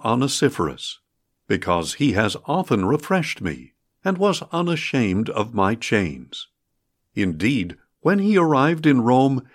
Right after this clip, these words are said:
he searched diligently until he found me.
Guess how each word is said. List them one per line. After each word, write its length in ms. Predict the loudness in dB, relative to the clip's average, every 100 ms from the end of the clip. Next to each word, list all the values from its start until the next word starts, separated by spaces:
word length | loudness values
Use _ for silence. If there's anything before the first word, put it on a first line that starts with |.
| _ 0
he 160 | 2
searched 640 | 2 2 2 0 -12 -6
diligently 800 | 2 4 4 2 0 0 0 -2 -4
until 440 | -2 0 4 2
he 140 | 4 -2
found 440 | 2 2 2 0
me. 280 | -6 -8